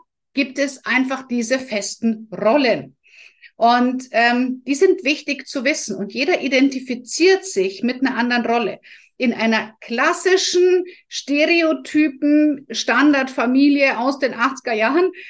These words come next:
ähm, gibt es, ist halt der Leitwolf, der Mann, der Schäfer und die Frau, die Ki-, die, die Herde, die Kinder. Wie gesagt, es kann aber auch immer getauscht werden. Als, wie gesagt, mit meinem Beispiel vorhin bei der Corona-Zeit, als mein Mann und ich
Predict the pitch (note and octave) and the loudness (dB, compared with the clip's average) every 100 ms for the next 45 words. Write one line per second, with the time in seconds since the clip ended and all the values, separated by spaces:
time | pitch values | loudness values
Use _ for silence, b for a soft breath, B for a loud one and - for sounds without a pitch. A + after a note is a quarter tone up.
0 | B B3+ B3+ C4+ C#4+ - C#4 C#4 C#4 C#4 | B 2 4 4 2 -2 -4 -2 0 -2
1 | B3 B3+ G#3 F#3 G3+ A#3 A#3+ A#3+ G#3 G#3 | -2 -2 0 2 2 0 -2 -2 -2 2
2 | C4 A#3 A3 A#3+ A#3 G#3 G3+ G3+ G3+ A3 | 2 0 0 -2 0 -4 -4 -2 0 0
3 | G3 - G3 G#3 F#3+ G3+ F#3 G3 G#3 G3 | -4 -6 -8 -8 -10 -8 -4 -2 0 -2
4 | G3 - G3+ E3+ D3 - _ G#3+ D#4+ C#4+ | -6 -8 -8 -6 -8 -14 _ -4 -2 0
5 | G3 - - - - - B3 D4+ F#4 A#3+ | -2 -4 -14 -14 -16 -12 -4 0 0 -2
6 | B3 G#3+ A3+ - _ - D4 D#4 D4+ D4 | -4 -4 -4 -8 _ -2 2 2 2 -2
7 | D4 C4+ - C#4+ D4 - - A3+ E3+ - | -6 -10 -4 0 0 -2 -4 -6 -6 -10
8 | _ B B B B B A#3+ A#3 - B3+ | _ B B B B B -2 -2 -4 -4
9 | C#4+ A3+ A3 B3+ A#3+ A3+ A#3+ C#4+ D#4 - | -2 -4 -4 -4 0 2 0 0 -4 0
10 | C#4+ C4 A3 A#3+ B3+ A#3+ C#4+ D4+ C#4+ C4+ | 0 0 -2 -4 -4 -2 0 0 -2 -4
11 | C#4+ - B B B B3 B3+ B3+ A#3+ A#3 | -4 -6 B B B -4 -2 0 0 2
12 | D4 E4+ - - B3 A#3 C4+ | 2 0 -4 -8 -4 -2 -4